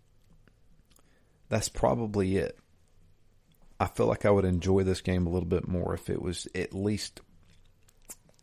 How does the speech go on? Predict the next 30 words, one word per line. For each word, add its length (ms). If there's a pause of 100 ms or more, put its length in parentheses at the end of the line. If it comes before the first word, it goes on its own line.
(440)
like 300
Dragon 420
Age. 160
I 60
mean, 140
I, 60
I, 120
like, 160
I 220
don't 100
wanna 200
keep 260
comparing 460
the 80
two 160
games, 420
but, 100
I 40
mean, 180
that's 180
the 240 (160)
best 280
thing 120
I 60
can 220
compare 400
it 160
to, 220 (880)
you 120
know? 220